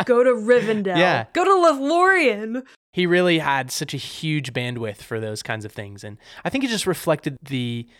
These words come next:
Speaker 1: uh, life that he saw all around him.
Speaker 2: That sounds to me like one of the strongest themes throughout this is goodness for goodness sake. In what you're just saying, like, all the good things in life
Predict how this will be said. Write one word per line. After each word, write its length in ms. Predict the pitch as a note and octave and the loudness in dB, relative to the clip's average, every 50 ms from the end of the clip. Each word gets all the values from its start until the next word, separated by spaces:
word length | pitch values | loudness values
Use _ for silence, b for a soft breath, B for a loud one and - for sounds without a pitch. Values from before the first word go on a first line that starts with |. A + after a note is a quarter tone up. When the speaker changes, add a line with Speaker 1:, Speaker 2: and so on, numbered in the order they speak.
| b b b b b _ - | b b b b b _ -14
Speaker 1:
uh, 320 | B2+ A#2 A2+ A2 A2+ A2+ A#2 - _ _ _ _ _ _ | -12 -12 -10 -10 -12 -14 -16 -18 _ _ _ _ _ _
life 380 | - C3+ B2+ B2 B2 C3 - - | -12 -8 -6 -6 -6 -6 -6 -6
that 120 | C#3 B2 | -8 -8
he 340 | - - - - C3+ C3 C3+ | -8 -10 -12 -10 -8 -8 -6
saw 480 | - - - - - B2 A2+ A2 A2+ A#2+ | -6 -4 -4 -2 -2 0 0 0 0 -2
all 240 | - B2+ A#2+ A#2 A2+ | -2 -2 -4 -2 -2
around 260 | A#2 A#2 A#2 A#2+ - | -2 -4 -4 -6 -8
him. 160 | - G2+ G2 G#2+ - _ _ _ _ _ _ - - | -10 -12 -14 -16 -20 _ _ _ _ _ _ -20 -8
Speaker 2:
That 340 | G#3 C#4 D4 D4+ - - - | -2 0 0 0 0 -2 -6
sounds 560 | - - - D#4+ E4 F4 F4+ F#4 F4+ - - - _ _ _ - | -6 -2 0 0 0 0 0 -2 -4 -6 -8 -12 _ _ _ -10
to 100 | - D4 | -6 -4
me 240 | C#4 C4+ C4+ C4+ C4 | -2 -2 -2 -2 0
like 220 | C4 B3 A3+ A3+ | 0 -2 -2 -2
one 160 | A#3+ A#3+ A#3 A3+ | -4 -4 -4 -4
of 60 | G3 | -6
the 140 | G3 F3+ F3 - _ _ _ | -8 -10 -12 -16 _ _ _
strongest 720 | - - - - A#3+ A3+ A#3+ B3+ B3+ C#4+ C#4+ - - - | -20 -18 -10 -6 -4 -4 -4 -4 -4 -6 -6 -8 -10 -12
themes 640 | - A3+ B3+ C4 A#3+ G3+ F3+ E3+ F3 - - - _ _ _ _ | -10 -8 -6 -6 -6 -6 -8 -10 -12 -14 -16 -16 _ _ _ _
throughout 380 | - A#3 A#3 A3+ A3+ C4+ C#4+ - | -8 -4 -2 0 0 0 0 -2
this 240 | A3+ G3+ G3 G3+ - - | -6 -8 -8 -8 -8 -6
is 300 | G#3+ G#3+ G3+ F#3+ - - _ _ _ _ _ _ _ _ | -4 -4 -4 -6 -12 -20 _ _ _ _ _ _ _ _
goodness 540 | - A#3+ A#3 A#3+ B3+ C4 C4+ C#4 C4+ - - | -4 -2 -2 -2 -2 -4 -4 -6 -6 -8 -8
for 160 | - - B3+ | -6 -6 -4
goodness 340 | - B3 A#3 A#3 A3+ G#3+ G#3+ | -2 0 0 0 -2 -4 -4
sake. 680 | - - - C#4+ E4 D4 A#3+ G#3 G#3+ - - - - - _ _ - | -6 -4 -2 0 0 0 0 -2 -4 -6 -12 -20 -20 -20 _ _ -4
In 160 | B3+ B3 B3+ | -4 -2 -2
what 120 | B3+ - B3+ | -2 -2 -2
you're 180 | C#4+ D#4 D#4+ | -2 -2 -2
just 200 | B3+ C4+ B3+ - | -2 -4 -6 -6
saying, 240 | - B3 A3 A3 A3 | -6 -4 -4 -2 -2
like, 220 | G#3+ G3+ G3+ - - _ _ _ _ - | -4 -4 -6 -8 -14 _ _ _ _ -8
all 220 | A#3 A#3+ C4 D4+ | -6 -6 -6 -4
the 100 | C#4+ D#4 | -6 -6
good 220 | A3+ A3 C4 G#3 - | -6 -6 -6 -6 -6
things 320 | B3+ A#3+ A#3 A3+ G#3+ - - | -6 -6 -6 -6 -8 -10 -10
in 200 | - G#3+ G#3+ G3+ | -10 -8 -4 -2
life 300 | G#3 A3+ A#3+ A#3+ A#3+ | -2 -2 -2 -2 -4